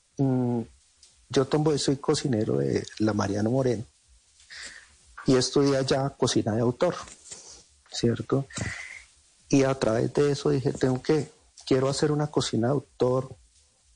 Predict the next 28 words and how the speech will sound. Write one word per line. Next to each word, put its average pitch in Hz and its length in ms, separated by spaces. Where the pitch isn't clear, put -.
pero 110 500
pues, 104 120
de 104 100
mi 101 140
región, 101 460
de 107 80
Boyacá. 90 560
Rescatar 110 800
todos 123 220
esos 139 220
sabores 110 640
y 127 160
todos 104 240
esos 120 220
productos 113 560
que 120 340
en 117 160
cierto 113 540
modo 131 460
se 131 120
han 110 180
perdido 120 680
a 120 80
través 95 340
del 101 220
tiempo, 117 500
creo 98 240
yo, 104 280